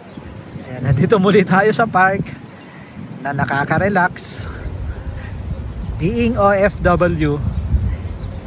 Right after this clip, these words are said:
lagi tayo sa park. Yan ang libangan natin.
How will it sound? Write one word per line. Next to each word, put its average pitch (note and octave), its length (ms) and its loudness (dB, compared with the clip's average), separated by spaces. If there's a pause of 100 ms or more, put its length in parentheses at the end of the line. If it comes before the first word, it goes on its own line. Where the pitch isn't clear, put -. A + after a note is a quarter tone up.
(100)
lagi B2+ 200 -4
tayo D3 200 4
sa C#3+ 160 -2
park. C#3 480 2 (1200)
Yan C3+ 160 -2
ang E3 60 0
libangan G3 420 4
natin. G#3 640 2